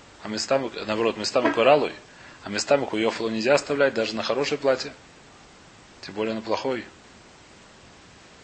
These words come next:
Что говорит Раби Мейр? Раби Мейр говорит, что даже по Безилю можно оставлять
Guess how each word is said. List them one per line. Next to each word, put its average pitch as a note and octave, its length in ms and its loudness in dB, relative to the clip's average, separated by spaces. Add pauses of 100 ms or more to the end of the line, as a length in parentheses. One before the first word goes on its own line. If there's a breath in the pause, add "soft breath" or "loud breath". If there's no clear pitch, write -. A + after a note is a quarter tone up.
(160)
Что - 160 -2
говорит A#2 200 0
Раби G2 180 0
Мейр? E2+ 180 -6 (600)
Раби G#2 180 -4
Мейр D#3+ 120 2
говорит, C3 200 2
что - 140 -6
даже C3 220 4
по A2 180 0
Безилю A#2 640 2 (1000)
можно B2+ 280 2
оставлять B2 480 4